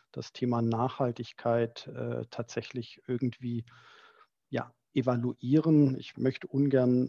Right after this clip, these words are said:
äh, das Wort messen verwenden. Äh, es wird da immer suggeriert, dass das so eine exakte Wissenschaft ist. Das ist es nicht. Und deswegen muss man da auch, äh, vorsichtig sein, wenn man über Nachhaltigkeit spricht. Es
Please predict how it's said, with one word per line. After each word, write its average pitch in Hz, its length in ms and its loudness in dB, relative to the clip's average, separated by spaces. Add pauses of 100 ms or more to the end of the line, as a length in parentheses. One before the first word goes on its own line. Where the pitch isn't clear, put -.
äh, 117 720 -4
das - 260 -10
Wort - 420 -4
messen 131 800 -4
verwenden. 143 840 0 (520)
Äh, 127 60 -12 (280)
es 127 180 -16
wird 127 160 -6
da 120 80 4
immer 120 240 0
suggeriert, 123 560 -4
dass 113 100 -4
das - 160 -10
so - 80 -10
eine 113 160 -4
exakte 117 460 -4
Wissenschaft 127 500 -4
ist. - 180 -12
Das 120 120 -10
ist - 180 -10
es 123 160 -8
nicht. 107 420 -2 (520)
Und 120 760 0
deswegen 120 360 -2
muss 123 160 -2
man 120 100 -4
da 113 120 -2
auch, - 400 -8
äh, - 200 -14
vorsichtig 123 640 -8
sein, 117 340 0
wenn 117 120 -2
man 117 100 0
über 120 200 -4
Nachhaltigkeit 113 720 -4
spricht. - 480 -6
Es - 220 -12